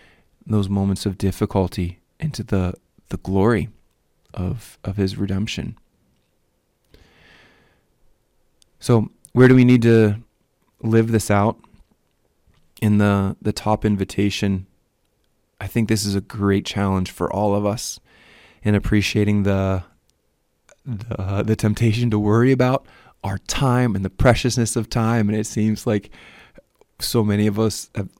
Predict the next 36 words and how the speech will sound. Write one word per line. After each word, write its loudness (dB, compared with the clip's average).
limited 0
time. 0
Could -2
we 0
have -2
more 0
than 0
twenty-four -2
hours 2
in -2
a -2
day? 0
Do -2
we 4
need 4
to 0
cut -4
back 0
on -4
sleep 0
or -2
on -2
eating 4
or 0
on, -2
it's -12
like, -8
no, -2
no, 0
no, 0
hold -2
on, 0
hold 0
on 0
a -4
second. -8